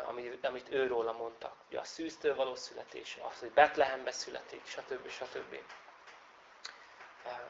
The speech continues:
ezek nagyon érdekesek és nagyon bátorítóak. És hogyha olvasod az Ószövetséget, és ugye mondtam, hogy majd péntekenként, ö, ezt fogjuk elkezdeni,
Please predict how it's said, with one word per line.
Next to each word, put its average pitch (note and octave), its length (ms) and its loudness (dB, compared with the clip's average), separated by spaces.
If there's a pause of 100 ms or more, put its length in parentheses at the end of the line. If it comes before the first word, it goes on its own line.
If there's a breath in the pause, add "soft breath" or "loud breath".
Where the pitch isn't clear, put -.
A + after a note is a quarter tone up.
ezek D3+ 200 -4
nagyon D3+ 200 10
érdekesek C3 580 4
és - 120 -4
nagyon C3+ 280 10
bátorítóak. B2 800 8
És C#3 100 -2
hogyha - 220 4
olvasod E3 420 12
az C3+ 120 0
Ószövetséget, D3 760 -2
és - 100 -10
ugye C3+ 120 -2
mondtam, C3+ 500 8 (540 loud breath)
hogy C3 120 2
majd B2+ 200 6
péntekenként, C3 920 2
ö, A#2+ 300 2 (520 loud breath)
ezt - 140 -12
fogjuk B2 280 -6
elkezdeni, C3 800 2